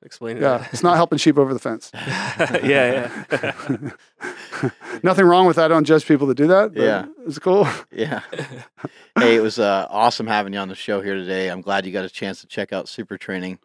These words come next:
Speaker 2: Yeah,
Speaker 3: I'll
Speaker 2: me
Speaker 3: have to
Speaker 2: too.
Speaker 3: come over and, uh, check out your spot over there. I'd love
Speaker 2: Love
Speaker 3: to,
Speaker 2: to have you.
Speaker 3: love to have you show me around a little bit. That would be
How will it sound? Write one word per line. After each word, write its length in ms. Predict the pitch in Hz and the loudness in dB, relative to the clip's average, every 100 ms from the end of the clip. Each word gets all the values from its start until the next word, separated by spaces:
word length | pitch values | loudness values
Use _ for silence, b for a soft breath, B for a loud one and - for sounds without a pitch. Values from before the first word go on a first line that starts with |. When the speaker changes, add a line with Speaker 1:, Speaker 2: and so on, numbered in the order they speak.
| b b - | b b -8
Speaker 2:
Yeah, 100 | 117 | -2
Speaker 3:
I'll 60 | |
Speaker 2:
me 60 | 104 | -2
Speaker 3:
have 80 | 104 | 0
to 80 | 123 | 0
Speaker 2:
too. 80 | |
Speaker 3:
come 120 | 131 104 | 0 0
over 240 | 98 101 | -2 -4
and, 100 | 95 | -4
uh, 160 | 98 95 | -6 -8
check 220 | - 104 | -10 -8
out 140 | 104 92 | -8 -8
your 120 | 104 | -10
spot 380 | - 104 98 95 | -12 -8 -6 -8
over 160 | 95 | -12
there. 180 | 98 98 | -8 -6
I'd 100 | 95 | -6
love 100 | 101 123 | -4 0
Speaker 2:
Love 140 | 143 | 0
Speaker 3:
to, 60 | 127 | 2
Speaker 2:
to 60 | |
have 120 | 135 127 | 0 -2
you. 120 | 113 - | -6 -8
Speaker 3:
love 100 | 110 | -4
to 40 | |
have 120 | 107 101 | -2 -4
you 60 | |
show 200 | - 117 | -6 -4
me 100 | 107 | -4
around 280 | 101 104 101 | -4 -2 -2
a 20 | 101 | -2
little 160 | 101 | -6
bit. 220 | 92 107 95 | -6 -8 -8
That 100 | 101 | -12
would 100 | 95 | -10
be 200 | 98 | -14